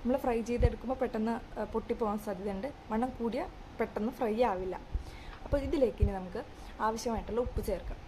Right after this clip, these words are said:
നിങ്ങൾ എന്തോരമാണോ പാവയ്ക്ക എടുക്കുന്നത് അതിനനുസരിച്ചുള്ള ഉപ്പ് ചേർക്കാം. കാശ്മീരി ചില്ലി പൗഡറും ചേർക്കാം.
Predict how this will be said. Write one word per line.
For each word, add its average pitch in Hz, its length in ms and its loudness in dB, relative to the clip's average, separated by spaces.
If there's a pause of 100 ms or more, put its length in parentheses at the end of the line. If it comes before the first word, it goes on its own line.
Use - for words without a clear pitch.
നിങ്ങൾ 220 200 2
എന്തോരമാണോ 233 640 2
പാവയ്ക്ക 220 340 0
എടുക്കുന്നത് 220 320 -2
അതിനനുസരിച്ചുള്ള 214 840 0
ഉപ്പ് - 300 -2
ചേർക്കാം. 220 380 0 (480)
കാശ്മീരി 233 440 2
ചില്ലി 220 240 0
പൗഡറും 190 380 0
ചേർക്കാം. 247 360 -2